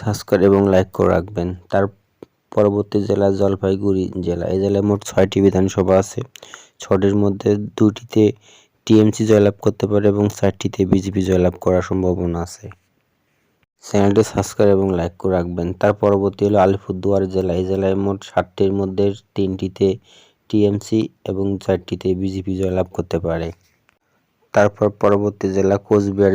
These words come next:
জেলা। এই জেলায় নয়টির মধ্যে টিএমসিতে তিনটি জয়লাভ করতে পারে, বিজেপি পাঁচটি এবং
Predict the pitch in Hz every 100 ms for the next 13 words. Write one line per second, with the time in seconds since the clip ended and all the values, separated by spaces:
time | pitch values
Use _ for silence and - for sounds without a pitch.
0 | 92 95 90 - 98 95 98 101 101 98
1 | 98 104 104 98 92 98 98 - 101 95
2 | 98 - 104 101 - 104 104 104 104 101
3 | 98 95 98 95 92 - 92 90 - _
4 | 104 92 95 98 95 - 92 - - 107
5 | 95 101